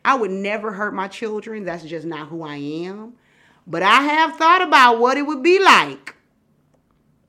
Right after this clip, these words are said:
if they wasn't born. Like, we just gotta tell the truth.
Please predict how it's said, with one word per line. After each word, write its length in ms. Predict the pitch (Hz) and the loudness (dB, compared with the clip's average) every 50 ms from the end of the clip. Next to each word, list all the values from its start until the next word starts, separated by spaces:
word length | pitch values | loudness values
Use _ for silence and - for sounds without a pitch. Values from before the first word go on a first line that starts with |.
| _ _ _ _ | _ _ _ _
if 180 | - 151 151 135 | -10 -10 -10 -8
they 160 | 147 175 170 | -6 -4 -4
wasn't 300 | 175 175 175 165 180 165 | -4 -4 -4 -6 -6 -6
born. 340 | 175 202 220 208 147 143 143 | -6 -8 -6 -8 -8 -8 -8
Like, 140 | 151 151 156 | -8 -8 -8
we 100 | 196 247 | -8 -8
just 180 | 247 262 - | -8 -8 -8
gotta 160 | - 196 170 156 | -8 -10 -10 -8
tell 200 | - 208 175 156 | -8 -8 -8 -8
the 80 | 151 | -10
truth. 300 | 151 - 220 175 131 - | -10 -10 -10 -10 -10 -12